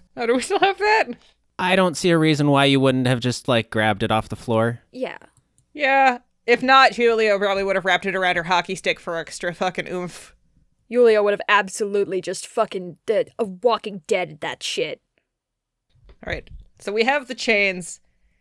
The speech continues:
Speaker 1: So, my understanding of the current plan is I will take this rock and drop it on Fugin and then attempt to tie him with the bedsheet with the aid of somebody,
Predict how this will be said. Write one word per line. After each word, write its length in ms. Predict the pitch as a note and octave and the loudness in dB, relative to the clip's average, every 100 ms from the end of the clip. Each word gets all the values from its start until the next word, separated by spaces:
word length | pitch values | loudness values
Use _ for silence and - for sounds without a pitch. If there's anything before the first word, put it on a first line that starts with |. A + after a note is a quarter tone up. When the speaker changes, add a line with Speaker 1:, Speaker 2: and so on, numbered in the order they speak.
| _ _ _ _ _ _ _ | _ _ _ _ _ _ _
Speaker 1:
So, 340 | - G#3+ D#3 - _ | -4 -2 -2 -8 _
my 160 | G#3 C4+ | 0 2
understanding 420 | B3 A#3+ A#3 A3 | 2 0 -2 -2
of 80 | G#3 | -4
the 80 | |
current 240 | G#3+ G#3+ - | -4 -4 -4
plan 280 | F#3+ C3 B2+ | -6 -6 -6
is 200 | - - | -14 -10
I 140 | C3+ F#3 | -2 -2
will 100 | G3+ | -2
take 220 | A3 G#3 | -2 -2
this 220 | G#3 F3+ | -2 -4
rock 400 | F3 E3 - - _ _ _ _ _ _ | -4 -6 -6 -20 _ _ _ _ _ _
and 140 | D3+ D3+ | -18 -4
drop 240 | F3+ F#3+ | 0 2
it 80 | G3+ | 2
on 140 | F#3+ | 0
Fugin 540 | - G3+ E3 C3+ G#2 C3 _ _ _ - | -2 -8 -6 -8 -12 -16 _ _ _ -12
and 120 | D#3+ | -8
then 240 | D3+ C#3+ - _ _ _ _ | -8 -8 -18 _ _ _ _
attempt 420 | - G#3+ G#3+ - - | -4 -2 -2 -4 -6
to 340 | G3 F3 F3 _ _ _ _ _ _ _ _ _ - | -4 -4 -6 _ _ _ _ _ _ _ _ _ -10
tie 280 | - A3 A3 | -2 2 2
him 420 | G3+ F#3+ F3+ F3 _ | 2 0 0 -10 _
with 280 | - F3 - | -2 -2 -2
the 240 | F#3 F3+ | -8 -4
bedsheet 760 | G3 A3 G3+ - D#3 A#2 - - _ _ _ _ - | 2 2 2 -6 -8 -10 -16 -20 _ _ _ _ -6
with 180 | F3+ | -6
the 160 | - F3+ | -6 -4
aid 260 | F3+ F#3+ F#3+ | -2 0 0
of 400 | F#3 E3+ - _ _ _ _ _ _ | 0 -4 -12 _ _ _ _ _ _
somebody, 640 | - F3+ F3 D#3+ C#3 A#2 | 2 4 4 2 2 -4